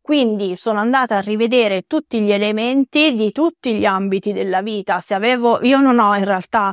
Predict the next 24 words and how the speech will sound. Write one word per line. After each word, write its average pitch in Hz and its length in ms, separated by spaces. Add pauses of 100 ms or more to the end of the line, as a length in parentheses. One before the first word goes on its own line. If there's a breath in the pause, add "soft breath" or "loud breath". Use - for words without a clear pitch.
(320)
eh, 180 300
un 214 280
diario 208 580
separato 196 760
vita 190 340
lavoro, 185 540
ma 240 400
se 233 200
lo 208 200
avessi 240 400
avuto 240 560
avrei 220 320
guardato 208 640
tutti - 280
e 208 60
due 190 180
i - 20
quaderni, 190 600
diari, 185 520
taccuini 196 360
digitali, 196 540
quello 180 220
che 156 120
è, - 200